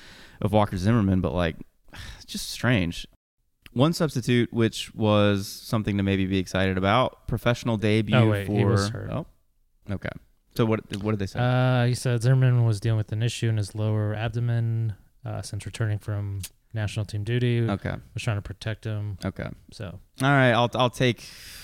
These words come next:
Speaker 1: I'll take their word for it then on that
Speaker 2: Yeah.
Speaker 1: one, I suppose. Um, professional debut for Jose Donaciano, our
Speaker 2: Mm-hmm.
Speaker 1: first round M L S Super Draft pick. High hopes for him.
Speaker 2: Uh, I mean,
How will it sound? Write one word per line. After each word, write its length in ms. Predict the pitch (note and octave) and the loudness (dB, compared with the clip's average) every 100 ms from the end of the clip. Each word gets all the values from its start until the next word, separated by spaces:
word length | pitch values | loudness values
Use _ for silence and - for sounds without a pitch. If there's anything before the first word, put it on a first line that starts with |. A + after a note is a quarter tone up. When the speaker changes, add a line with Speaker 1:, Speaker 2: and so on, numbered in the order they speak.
| - | -8
Speaker 1:
I'll 120 | G#2+ | -6
take 160 | - G2+ | -4 -4
their 100 | F#2+ | -2
word 220 | E2+ - | -4 -6
for 180 | - C#2+ | -6 -6
it 120 | C#2+ | -6
then 120 | C2+ | -6
on 140 | A#1 G#1+ | -6 -6
that 160 | B1 | -6
Speaker 2:
Yeah. 80 | C2+ | -4
Speaker 1:
one, 180 | C2+ - | -6 -4
I 120 | G2 | -4
suppose. 500 | - G#2+ - A#1+ - - - - - - | -2 -4 -6 -8 -10 -16 -20 -20 -14 0
Um, 680 | G#2 G#2 G#2 G#2 G2+ G#2 - - - | 4 6 6 6 4 0 -6 -12 -4
professional 380 | B2+ C#3+ C#3 C#3+ | 0 2 2 2
debut 360 | B2+ B2 A#2+ A#2+ | 2 2 2 0
for 720 | - A2 A2 A2 G#2+ A2 - - - | 2 4 6 6 6 4 0 -6 0
Jose 800 | A#2+ A2 A#2+ A#2 A2+ A2 A2 - _ _ - G2+ A2 | 2 4 4 4 4 4 2 0 _ _ -10 0 2
Donaciano, 880 | G#2 G#2 - G2+ F#2+ F#2+ G2 A2 F#3 - - - B2 | 2 0 0 0 2 2 2 0 -2 -6 -20 -6 2
our 80 | G#2+ | 4
Speaker 2:
Mm-hmm. 80 | A2 | 6
Speaker 1:
first 220 | A2+ - | 4 4
round 180 | A2+ G#2+ | 2 4
M 100 | G#2+ | 4
L 120 | G#2+ | 4
S 100 | G2+ | 2
Super 240 | - G#2+ G2+ | 0 -6 -4
Draft 340 | G2+ F#2+ - | 0 0 0
pick. 200 | A2+ C#3 - _ _ _ _ _ - | -2 -2 -4 _ _ _ _ _ -10
High 160 | A#2 A2 | -4 0
hopes 220 | A#2+ A2+ | 0 -2
for 160 | - A#2 | -4 -2
him. 280 | A#2+ D#3+ - _ - | -2 -4 -10 _ -2
Speaker 2:
Uh, 40 | D#3 E3 E3 E3 E3 | 2 4 6 4 4
I 40 | |
mean, 340 | C#3+ C#3 B2+ | 4 4 4